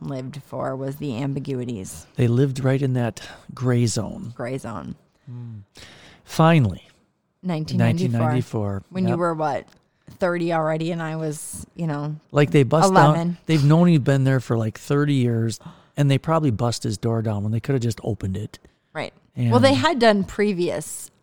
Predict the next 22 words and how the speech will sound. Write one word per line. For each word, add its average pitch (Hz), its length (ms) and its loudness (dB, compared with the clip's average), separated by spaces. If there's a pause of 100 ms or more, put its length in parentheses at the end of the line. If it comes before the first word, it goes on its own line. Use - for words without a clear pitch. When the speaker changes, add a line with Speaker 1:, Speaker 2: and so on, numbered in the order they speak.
(280)
Speaker 2:
Yeah. 180 100 -6
Speaker 1:
announced 175 720 -2
visits 143 800 -10
Speaker 2:
Yeah. 117 80 -2
Speaker 1:
without 139 560 0
any 151 300 -6
troubles, 135 540 -10
but - 160 -14
this 185 240 -8
one 190 440 -4
Speaker 2:
Yeah, 120 360 0 (300)
like, 120 200 -4
lots 127 320 0
of 117 80 -4
fire 117 320 0
Speaker 1:
eight 185 240 2
Speaker 2:
engines. 113 60 0
Speaker 1:
vehicles. 170 720 -2 (120)
Speaker 2:
Decontamination 120 1120 0
units. 117 560 0 (100)
Speaker 1:
<laughs> - 100 -20
Do 277 80 -10